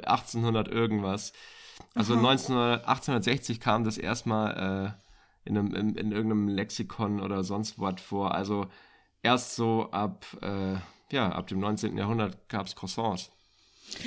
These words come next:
Speaker 2: Deswegen waren die im, äh, im,
Speaker 1: Vielleicht
Speaker 2: im,
Speaker 1: war
Speaker 2: im
Speaker 1: deswegen Nap-
Speaker 2: achtzehnten und siebzehnten Jahrhundert so unentspannt.
Speaker 1: Wollte grad sagen, vielleicht war Napoleon deswegen pissig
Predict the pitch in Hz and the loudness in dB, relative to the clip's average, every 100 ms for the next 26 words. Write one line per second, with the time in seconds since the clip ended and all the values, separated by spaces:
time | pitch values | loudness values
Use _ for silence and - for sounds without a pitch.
0 | 226 - 175 - 202 202 196 202 190 190 | -12 -12 -10 -2 0 0 0 -2 -2 -4
1 | 180 - 190 175 156 151 - 180 175 117 | -4 -6 -6 -2 2 4 6 4 4 4
2 | 107 110 107 - 254 233 214 208 202 285 | 6 6 4 2 0 2 2 0 0 -2
3 | - 262 226 208 190 226 220 202 196 202 | -2 -2 0 0 2 4 4 2 -2 2
4 | 285 392 233 - - 160 147 139 113 107 | 0 2 0 0 -4 -8 -8 -4 0 2
5 | 95 107 120 - 104 110 113 107 104 98 | 4 4 4 2 2 2 2 0 0 0
6 | 101 - 123 127 107 107 135 123 110 - | -2 2 4 6 4 2 0 -2 -2 -4
7 | - - 92 - | -6 -2 -2 -4